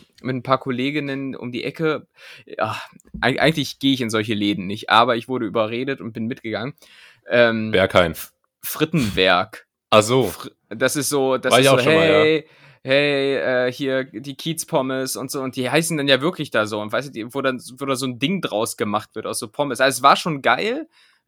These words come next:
Speaker 1: Äh, man, äh, auch mega, mega große Portionen, aber irgendwie find ich's komisch, wenn aus Pommes so ein, so ein, so ein Fest gemacht wird. Keine Ahnung.
Speaker 2: Kann ich verstehen. Das, äh, w-, widerstrebt deinem Naturell als Boomer natürlich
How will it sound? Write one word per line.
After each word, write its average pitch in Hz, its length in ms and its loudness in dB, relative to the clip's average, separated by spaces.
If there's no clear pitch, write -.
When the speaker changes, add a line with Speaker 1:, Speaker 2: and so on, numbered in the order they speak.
Speaker 1:
Äh, 147 160 2
man, 143 240 0
äh, 85 120 -4
auch 127 120 0
mega, 143 360 0
mega 151 280 -2
große 160 300 -6
Portionen, 139 640 -6
aber 135 200 0
irgendwie 160 720 -8
find 160 200 -6
ich's 147 120 -6
komisch, 160 400 -2
wenn 120 120 -4
aus 120 200 -8
Pommes 143 500 -4
so 131 260 -10
ein, 110 480 -12
so 117 240 -12
ein, 78 340 -14
so 131 100 -10
ein 120 160 -8
Fest - 380 -10
gemacht 107 400 -4
wird. 107 200 -10
Keine 113 220 -8
Ahnung. 113 340 -12
Speaker 2:
Kann 123 200 -2
ich 160 120 -8
verstehen. 143 640 -8
Das, - 360 -8
äh, 113 460 -4
w-, 76 420 -8
widerstrebt 120 760 -2
deinem 117 200 0
Naturell 117 440 -4
als 107 240 -4
Boomer 131 380 -2
natürlich 117 640 -4